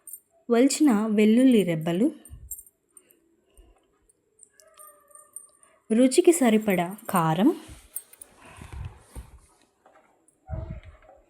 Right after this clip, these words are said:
కొద్దిగా బెల్లం పొడి, అది purely optional, మనం కావాలంటే వేసుకోవచ్చు, లేదంటే లేదు. ఈ మిశ్రమాన్ని మనం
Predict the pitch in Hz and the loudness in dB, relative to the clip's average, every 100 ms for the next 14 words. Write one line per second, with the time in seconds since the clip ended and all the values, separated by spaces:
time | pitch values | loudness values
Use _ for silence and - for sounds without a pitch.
0 | _ - _ _ - - 277 220 247 254 | _ -20 _ _ -2 6 6 6 2 2
1 | 330 190 214 240 294 320 311 202 175 - | 0 -2 0 4 4 4 2 -4 -6 -10
2 | - 190 190 - _ _ _ _ _ _ | -8 -8 -8 -14 _ _ _ _ _ _
3 | _ _ - 285 302 277 269 180 175 - | _ _ 6 8 8 4 2 0 -4 -2
4 | 226 339 392 233 214 208 196 185 185 175 | 0 2 0 -2 -2 -2 -2 -2 -4 -4
5 | - 285 233 233 - 170 - 302 240 180 | -2 0 -2 -4 -12 -12 -6 -4 -2 -4
6 | 160 156 240 247 160 - _ _ - _ | -8 -6 -6 -6 -10 -14 _ _ -20 _
7 | _ 277 320 320 226 - 175 156 160 254 | _ 0 4 4 2 -4 -8 -10 -6 -4
8 | 392 294 202 196 | -4 -4 -4 -2